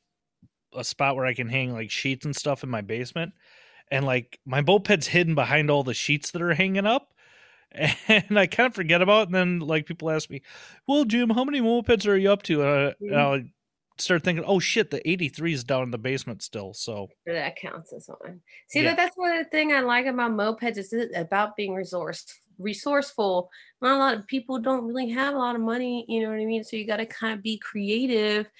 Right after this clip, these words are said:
Speaker 2: in
Speaker 1: Mm-hmm.
Speaker 2: the things that you do. And, and, you know, it's kinda, it's, it's, it's not hard to be creative in a moped, <laughs> you know?
Speaker 1: That's what's rad. You know, you could, the
Speaker 2: You
Speaker 1: thing
Speaker 2: could
Speaker 1: about it
Speaker 2: do
Speaker 1: is,
Speaker 2: lots of
Speaker 1: like,
Speaker 2: different things and
Speaker 1: Mm-hmm.
Speaker 2: for,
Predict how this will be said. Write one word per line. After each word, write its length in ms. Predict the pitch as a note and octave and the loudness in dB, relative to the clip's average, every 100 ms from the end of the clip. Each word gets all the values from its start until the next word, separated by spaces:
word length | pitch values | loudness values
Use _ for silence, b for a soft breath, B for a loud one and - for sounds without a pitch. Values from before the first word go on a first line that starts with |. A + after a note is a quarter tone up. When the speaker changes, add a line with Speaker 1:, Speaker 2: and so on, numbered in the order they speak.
| B B B | B B B
Speaker 2:
in 140 | G3+ G#3+ | -2 0
Speaker 1:
Mm-hmm. 80 | |
Speaker 2:
the 100 | G#3+ G3 | 2 0
things 260 | A3+ A3 A3 | 0 0 0
that 180 | A3 - | -4 -4
you 120 | G#3 | -6
do. 360 | E3+ G3 A3+ C4 | -4 -2 0 0
And, 280 | A3 F#3 | 0 -4
and, 480 | - F#3 G3 F#3+ F3 - | -4 -4 -4 -6 -10 -14
you 200 | G3+ G3+ | -10 -6
know, 180 | A3 G3+ | -2 -2
it's 160 | G3 - | -4 -8
kinda, 460 | - A3+ G#3 F#3+ E3 B2 | -8 -4 0 0 -2 -8
it's, 200 | E3 - | -12 -12
it's, 240 | F#3 - - _ _ _ _ _ b b b _ | -12 -12 -20 _ _ _ _ _ b b b _
it's 140 | - G#3 | -10 -2
not 180 | G3 F#3+ | -2 -2
hard 680 | G3 F#3+ F3+ E3+ D#3+ D#3+ - _ | 2 4 6 4 0 -6 -16 _
to 120 | F#3+ | -10
be 240 | E3 F3+ E3+ | -8 -10 -10
creative 560 | - D#3+ D#3 B2 D3+ D#3+ - _ _ | -6 -4 -4 -6 -10 -18 -20 _ _
in 160 | F3 E3 | -10 -10
a 60 | D3+ | -10
moped, 540 | D#3+ - - E3 E3 | -14 -14 -14 -14 -10
<laughs> 20 | - | -4
you 140 | G#3 | -2
know? 240 | G#3 G3 F#3 - | 0 -2 -6 -10
Speaker 1:
That's 300 | D#3+ E3+ D#3+ | 0 0 2
what's 200 | F3 - | -4 -4
rad. 380 | G#3+ G#3+ F3 D#3 | -2 0 -2 -6
You 180 | C#3+ D#3+ | -4 -2
know, 160 | D#3+ | 0
you 220 | D#3 E3 F#3+ | 0 0 0
could, 300 | A3 D#3+ - _ _ _ _ | -4 -4 -12 _ _ _ _
the 140 | D#3+ D3+ | -4 -2
Speaker 2:
You 0 | |
Speaker 1:
thing 140 | G3+ | -2
Speaker 2:
could 40 | G3+ | 0
Speaker 1:
about 160 | F#3 D#3 | 0 2
it 60 | |
Speaker 2:
do 60 | C#3+ | 2
Speaker 1:
is, 80 | C3+ | 2
Speaker 2:
lots 80 | D#3 | 0
of 20 | |
Speaker 1:
like, 120 | C3+ | -2
Speaker 2:
different 360 | F3 - D#3+ - | -4 -6 -8 -6
things 520 | D#3 C#3 - D#3+ - _ | -8 -6 -12 -16 -20 _
and 280 | - D3+ A#2+ | -6 -4 -4
Speaker 1:
Mm-hmm. 120 | C3+ | -6
Speaker 2:
for, 440 | C3+ F3+ D3+ C#3 | -4 -2 -2 -4